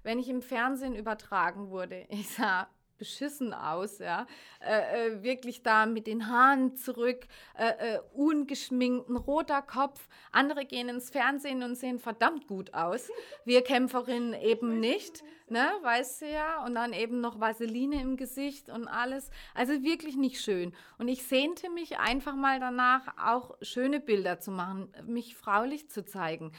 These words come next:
Das kommt als Boxerin im Alltag auf jeden Fall zu kurz, weil du einfach von Montag bis Samstag rennst du in deinem Trainingsanzug rum, bist im Prinzip nie geschminkt,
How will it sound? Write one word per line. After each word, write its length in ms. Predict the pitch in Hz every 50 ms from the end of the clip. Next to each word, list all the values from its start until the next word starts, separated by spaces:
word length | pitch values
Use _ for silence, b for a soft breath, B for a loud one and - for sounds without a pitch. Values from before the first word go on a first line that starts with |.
| B B B B -
Das 200 | 233 220 226 -
kommt 500 | - 240 262 262 294 311 285 - - -
als 200 | 190 190 - -
Boxerin 800 | - 226 226 226 - - 254 240 233 233 220 233 226 226 226 226
im 260 | - - 190 190 170
Alltag 640 | - 156 180 202 214 214 - 247 226 226 226 - -
auf 140 | - 185 -
jeden 260 | - 202 208 220 226
Fall 260 | - - 214 196 190
zu 140 | 196 - 196
kurz, 400 | - - - 208 180 160 - - -
weil 140 | 185 185
du 100 | 180 175
einfach 500 | - - 165 196 220 208 - 240 233 - - B B B B B
von 240 | - - 330 330 330
Montag 640 | 294 247 240 240 240 240 233 233 226 226 - _ -
bis 240 | 262 269 262 -
Samstag 840 | - - 202 175 208 202 185 208 233 226 - - 233 226 226 226 233 B B B B B B 202
rennst 340 | 226 247 269 277 277 -
du 60 | 277 247
in 100 | 226 220
deinem 220 | 208 190 190 196
Trainingsanzug 1000 | - - 214 208 220 233 233 226 220 - - 208 214 214 214 - 233 220 220 - -
rum, 280 | 214 208 214 220 214 214 B B B
bist 180 | - 226 208 226
im 140 | 233 226 220
Prinzip 500 | - - 220 220 220 - 240 240 214 233
nie 240 | 226 247 269 285 262
geschminkt, 600 | 277 269 - - - 233 233 233 240 247 240 -